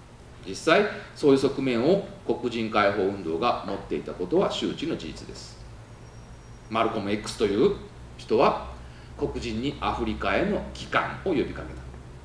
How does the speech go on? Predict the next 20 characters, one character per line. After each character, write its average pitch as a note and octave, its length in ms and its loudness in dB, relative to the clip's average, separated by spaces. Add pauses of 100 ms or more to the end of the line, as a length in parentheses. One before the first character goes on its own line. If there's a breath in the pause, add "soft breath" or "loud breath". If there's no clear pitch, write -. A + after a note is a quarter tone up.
(840)
と D3+ 100 2
こ F#3+ 80 12
ろ A3+ 80 12
が、 C4 220 8 (180)
フ D#3+ 80 -4
リ D3 140 6
ー - 20 2
ジ C#3+ 80 8
ャ C#3 60 10
ズ C3 120 4
運 B2+ 200 0
動 G#2 200 6
は、 - 340 4 (220)
ジ B2+ 80 0
ャ B2+ 180 6
ズ A2 60 -6
の F2 140 -4
な F2 120 -2
し - 100 -8
か、 D2+ 180 -4